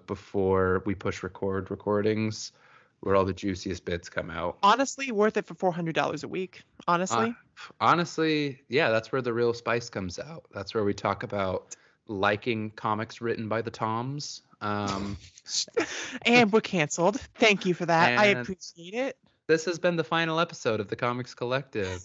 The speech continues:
Speaker 2: <laughs>
Speaker 1: I can see the hordes coming down the street now. Um, oh, is that Gavroche in the front? Oh, what a
Speaker 2: Oh
Speaker 1: charming
Speaker 2: my
Speaker 1: little man.
Speaker 2: God. <laughs>
Speaker 1: Poor little guy's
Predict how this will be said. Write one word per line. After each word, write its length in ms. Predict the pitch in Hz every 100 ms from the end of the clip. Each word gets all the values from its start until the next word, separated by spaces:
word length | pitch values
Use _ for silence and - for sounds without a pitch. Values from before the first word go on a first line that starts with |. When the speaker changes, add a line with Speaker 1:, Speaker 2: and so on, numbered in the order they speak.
| -
Speaker 2:
<laughs> 40 |
Speaker 1:
I 380 | 95 101 101 101 - - - 440 -
can 180 | 120
see 340 | - - 139 147
the 140 | 143
hordes 440 | 131 143 139 123 123
coming 280 | 123 120 117
down 180 | 113
the 80 | 110
street 380 | 107 - 110 110
now. 640 | 123 143 143 139 139 135 - _ - - - -
Um, 760 | 98 95 98 95 92 95 90 90 _ _ _ _
oh, 100 | 120
is 80 | 110
that 180 | 123 107
Gavroche 640 | 113 104 107 101 104 -
in 80 | 117
the 60 | 107
front? 420 | - 104 104 98
Oh, 380 | 98 120 165 113 _ -
what 160 | 87
a 160 | - 262 -
Speaker 2:
Oh 80 | 220
Speaker 1:
charming 280 | 214 202
Speaker 2:
my 120 | 196 202
Speaker 1:
little 140 | -
man. 300 | 98 175 170
Speaker 2:
God. 480 | 165 165 170 202 277 - - - _ _
<laughs> 440 | _ _ _ _
Speaker 1:
Poor 140 | 98
little 160 | 98 98
guy's 340 | 92 92 95